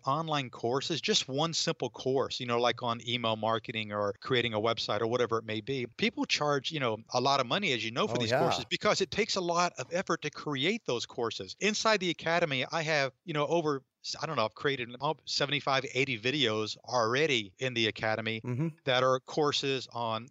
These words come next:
Speaker 1: creating your farm website, on building your farm brand, on the business planning, on email marketing, on list building, WordPress one oh one, all kinds of courses there to help people to become more successful with their farm business. But there's also a community in there,
Speaker 2: Mm-hmm.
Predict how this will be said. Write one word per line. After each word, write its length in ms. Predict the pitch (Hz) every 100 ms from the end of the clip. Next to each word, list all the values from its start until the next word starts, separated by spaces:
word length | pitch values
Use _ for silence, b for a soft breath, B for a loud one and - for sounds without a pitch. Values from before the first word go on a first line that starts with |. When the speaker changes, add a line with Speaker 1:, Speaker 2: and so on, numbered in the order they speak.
| -
Speaker 1:
creating 400 | - 131 135 123
your 100 | 110
farm 340 | - 104 101
website, 640 | 120 170 - - 160 147 143
on 120 | 110 110
building 280 | 117 113 110
your 100 | 98
farm 340 | - 101 98
brand, 460 | 135 160 151 156 139
on 160 | 110 98
the 80 | 98
business 360 | 139 151 160
planning, 520 | - - 143 143 143 135 -
on 200 | 101 107
email 300 | 143 156 147
marketing, 560 | 147 143 143 147 139 143
on 260 | 117 107 110
list 360 | 113 151 - 139
building, 440 | 143 143 147 143
WordPress 520 | 123 151 - 156 143 -
one 180 | 143 139
oh 120 | 135
one, 340 | 135 131 131 -
all 320 | 160 185 196
kinds 360 | - 165 165 135
of 60 |
courses 420 | - 143 139 139 131
there 180 | 123
to 80 | 120
help 260 | 104 143 -
people 320 | 135 120 131
to 60 | 117
become 420 | 113 - 127 117
more 180 | 123 123
successful 800 | - - - 135 - 127 107 107 -
with 100 | 123
their 80 | 110
farm 260 | 131 117
business. 260 | 127 123 110
But 120 | 143
there's 160 | 139 185
also 320 | 202 - 196
a 40 |
community 600 | - - 127 156 175 131 110
in 120 | 104
there, 320 | 98 98 98 -
Speaker 2:
Mm-hmm. 220 | 113 101